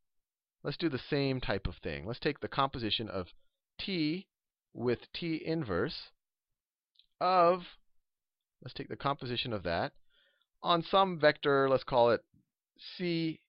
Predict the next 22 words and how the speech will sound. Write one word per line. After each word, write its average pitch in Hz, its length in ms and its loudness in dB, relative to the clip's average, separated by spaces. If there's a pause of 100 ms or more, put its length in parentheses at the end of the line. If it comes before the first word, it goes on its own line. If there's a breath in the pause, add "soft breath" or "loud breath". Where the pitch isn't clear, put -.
(120)
A, 76 340 -2 (920)
just 95 220 -8
like 76 220 -6
that. 57 240 -8 (420)
Well, 160 180 4
we 170 100 2
know 226 120 4
what 113 160 4
this 101 160 -4
is 90 120 -8
equal 87 220 -8
to. 117 160 -4
This 123 160 -4
is 127 140 -4
equal 123 180 -6
to 123 80 -6
the 104 140 0
identity 104 440 0
transformation 85 720 -6
on 85 140 -4
R 76 260 -4
N. 110 260 -10